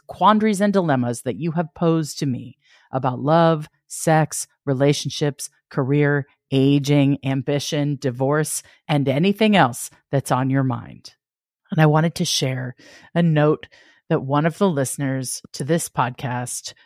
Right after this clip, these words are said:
who wants to remain anonymous sent in. "Mom of two boys and fifty-two years old in a happy marriage, but so much of what you talk about resonates so strongly with me.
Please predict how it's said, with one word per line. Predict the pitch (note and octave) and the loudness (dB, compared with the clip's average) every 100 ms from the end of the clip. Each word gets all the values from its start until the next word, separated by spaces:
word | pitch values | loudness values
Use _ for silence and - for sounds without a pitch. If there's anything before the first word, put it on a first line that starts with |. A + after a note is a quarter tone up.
| _ | _
who | - | -4
wants | C#3 C#3+ D3+ - | 0 0 -2 -4
to | F3 | -2
remain | E3 D#3 D3 D3+ D#3 D#3+ - - - _ _ | 0 2 0 0 -2 -4 -8 -20 -20 _ _
anonymous | F#3 G3 G3+ E3 C3 B2 - - - _ - | 4 8 6 6 0 -4 -6 -8 -10 _ -10
sent | - D3 C#3 | -4 -2 -2
in. | A2+ - _ _ _ _ _ _ _ _ _ | -6 -14 _ _ _ _ _ _ _ _ _
"Mom | D#3+ E3 G#3 | 4 6 4
of | G#3+ | 2
two | - A3+ | 0 2
boys | D#3 C#3 C#3 C#3+ - - _ | 4 4 2 -4 -10 -14 _
and | C#3+ - | -6 -2
fifty-two | C#3+ - - F#3+ | -2 -2 -2 0
years | F#3 F#3 F#3 | 2 2 2
old | C#3 B2 B2 - D#3 | -2 -2 -6 -12 -6
in | |
a | C#3 | -4
happy | C3+ C3+ F3+ | -2 0 0
marriage, | D#3 A2+ A2+ A2 - - _ _ _ _ _ | 0 -2 -6 -8 -14 -18 _ _ _ _ _
but | D#3+ - | -6 -4
so | - - F3 A3 | -6 2 4 6
much | A3 F3+ - | 4 4 2
of | C#3+ | -2
what | C#3+ - | -2 -2
you | C#3 | -8
talk | - B2+ - | -4 -6 -4
about | B2 A#2+ | -4 -4
resonates | - D3+ D3 C#3+ A#2 D#2 | 2 2 4 0 -4 -8
so | - - D3+ | -10 -2 -2
strongly | C#3+ - C#3+ C3+ C3 | -2 -2 0 0 0
with | G#2+ A2 | -6 -10
me. | - - - | -16 -18 -20